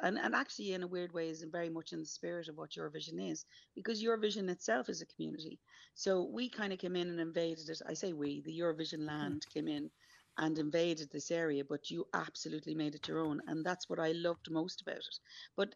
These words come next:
Speaker 1: you know, Noel C Duggan is a force to be reckoned with. He has great energy, always has had, and I have nothing but admiration for that. And his entire town reflects that. And, you know, they responded beautifully. You know, I mean, I can't even tell you some of the characters I met,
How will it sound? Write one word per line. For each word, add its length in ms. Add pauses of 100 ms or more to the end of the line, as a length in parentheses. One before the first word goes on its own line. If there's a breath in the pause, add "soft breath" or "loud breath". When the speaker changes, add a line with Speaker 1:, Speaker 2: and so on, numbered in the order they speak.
Speaker 1:
you 140
know, 80
Noel 200
C 180
Duggan 260
is 140
a 60
force 280
to 60
be 100
reckoned 380
with. 160
He 140
has 180 (160)
great 420
energy, 460 (400 loud breath)
always 320
has 320
had, 320
and 340
I 120
have 180
nothing 260
but 100
admiration 640
for 100
that. 260 (340 soft breath)
And 140
his 120
entire 640 (420 soft breath)
town 400
reflects 480
that. 240 (100)
And, 260
you 140
know, 80
they 180
responded 680 (540 soft breath)
beautifully. 840
You 60
know, 120
I 40
mean, 140
I 60
can't 340
even 180
tell 140
you 80
some 140
of 60
the 60
characters 400
I 60
met, 260